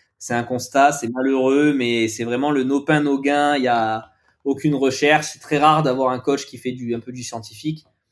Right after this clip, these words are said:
Ça, c'est une réalité, c'est un constat. Le meilleur coach, ce serait le plus gros ou celui qui a le plus d'abonnés sur les réseaux. C'est aussi un constat. Donc, euh, du coup, euh,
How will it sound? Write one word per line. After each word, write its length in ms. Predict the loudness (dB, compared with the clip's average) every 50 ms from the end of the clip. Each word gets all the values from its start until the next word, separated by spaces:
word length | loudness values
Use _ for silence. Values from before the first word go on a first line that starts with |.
| _ _ _ _ _ _ _ -20 -20 _ _ _ -20 -16 0
Ça, 180 | 2 4 4
c'est 140 | 4 2 0
une 80 | -2 0
réalité, 380 | 0 0 0 0 0 0 -2 0
c'est 100 | -2 -4
un 80 | -4
constat. 440 | -4 -6 -6 -4 0 2 4 6 6
Le 140 | 4 4 2
meilleur 300 | 2 0 0 -2 0 0
coach, 260 | 0 0 0 0 -4
ce 80 | -8 -10
serait 220 | -10 -6 -4 -2
le 160 | -2 -2 -2
plus 160 | -2 -4 -4
gros 280 | -2 0 0 0 0 0
ou 40 | -2
celui 240 | -2 -4 -6 -4 -2
qui 60 | -2
a 40 | -2
le 60 | -2
plus 160 | -4 -4 -4
d'abonnés 280 | -2 -2 -2 -4 -6 -6
sur 120 | -6 -6
les 80 | -4 -2
réseaux. 480 | -2 -2 -2 0 0 0 0 -2 -4 -8 -16 -16 _ _ _ _
C'est 160 | -8 -4 -4
aussi 240 | -2 -2 -2 -2 -4
un 100 | -4 -2
constat. 600 | -4 -6 -8 -2 0 4 6 6 6 6 4 2
Donc, 260 | -2 -6 -8 -10 -10
euh, 40 | -10
du 120 | -10 -10
coup, 260 | -10 -8 -6 -6 -4 -4
euh, 260 | -6 -8 -10 -14